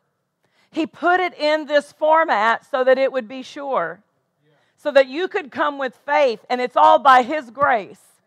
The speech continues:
I love the definition that the Lord gave Charles Capps for grace. He said, Grace is God's willingness to use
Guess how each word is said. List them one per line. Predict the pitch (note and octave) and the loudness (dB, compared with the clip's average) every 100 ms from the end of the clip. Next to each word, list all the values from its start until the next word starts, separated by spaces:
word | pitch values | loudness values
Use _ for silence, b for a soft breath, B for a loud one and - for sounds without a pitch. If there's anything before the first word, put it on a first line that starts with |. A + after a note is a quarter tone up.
| _ _ _ _ _ _ _ _ - | _ _ _ _ _ _ _ _ 4
I | C4 | 4
love | C4 C#4 D4 G#3+ | 6 4 2 -2
the | C4 C4 B3+ A#3+ _ _ | -10 -10 -12 -18 _ _
definition | F#3+ C#4 D4 C4 B3+ B3+ C4+ A#3 | -2 -2 -2 -6 -6 -6 -6 -6
that | G#3+ G#3 - _ | -2 -4 -6 _
the | A3+ | -6
Lord | A#3+ B3 B3+ A3+ | -2 -2 -2 -2
gave | A3+ A#3 | -6 -6
Charles | - A#3+ G#3+ G#3 _ | -6 0 2 0 _
Capps | - A3+ F3 - _ | -4 0 0 -2 _
for | - G#3+ | -16 -14
grace. | G3+ G#3+ G3 F3 F#3+ _ _ _ _ - | -12 -6 -6 -6 -20 _ _ _ _ -8
He | D4+ | -8
said, | - C4 G#3+ | -2 -2 -4
Grace | A3+ C#4 C4 G3 F3+ _ _ | -12 -8 -8 -10 -18 _ _
is | B3+ A3+ | -8 -8
God's | E3+ C4 C#4 G3+ | -6 -2 -2 -4
willingness | A#3+ C#4 C4 A3 G#3+ F3+ _ | -8 -6 -4 -6 -12 -16 _
to | A#3 | -20
use | A3 A#3 | -18 -18